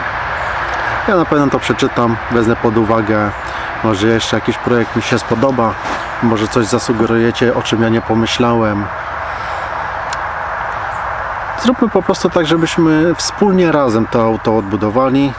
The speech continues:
i przygotowali do turystyki offroadowej.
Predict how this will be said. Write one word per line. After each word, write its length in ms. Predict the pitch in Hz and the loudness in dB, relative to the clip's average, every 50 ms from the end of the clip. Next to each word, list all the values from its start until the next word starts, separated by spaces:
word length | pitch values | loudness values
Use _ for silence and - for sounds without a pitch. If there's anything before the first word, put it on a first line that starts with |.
| - - - - - - - - - - - - - - | -10 -12 -12 -12 -14 -14 -14 -14 -12 -12 -14 -12 -4 0
i 140 | 269 247 240 | 0 0 0
przygotowali 680 | - - 226 226 214 - 220 202 208 202 185 185 180 | 0 0 0 0 2 2 0 2 2 2 4 2 4
do 1080 | 175 180 180 180 180 180 180 180 180 180 180 180 180 180 185 180 180 185 185 180 180 170 170 - - - - - - - - - - - - - - - - - | 4 2 4 4 4 4 4 4 4 2 2 2 2 2 2 2 2 2 0 0 -2 -4 -8 -12 -16 -16 -16 -16 -16 -14 -14 -14 -14 -14 -14 -14 -14 -14 -12 -8
turystyki 480 | - 220 220 220 - - 226 - - 151 | -4 -4 -4 -2 -2 -4 -4 0 0 0
offroadowej. 580 | 123 - - 113 107 95 87 90 87 - 85 | 0 2 2 0 0 0 -2 -6 -6 -6 -6